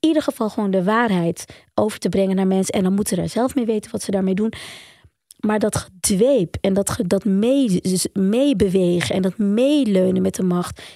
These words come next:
Je ziet gewoon altijd verrechtse politiek, dan verrechtse media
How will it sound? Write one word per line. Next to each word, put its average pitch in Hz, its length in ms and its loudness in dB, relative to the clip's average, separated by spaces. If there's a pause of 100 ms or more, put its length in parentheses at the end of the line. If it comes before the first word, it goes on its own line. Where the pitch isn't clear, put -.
Je 277 120 2
ziet 453 200 -4
gewoon 269 340 -2
altijd 285 540 0 (340)
verrechtse 185 540 -2
politiek, 185 520 -2 (240)
dan 147 120 -14
verrechtse 160 380 -4
media 185 360 0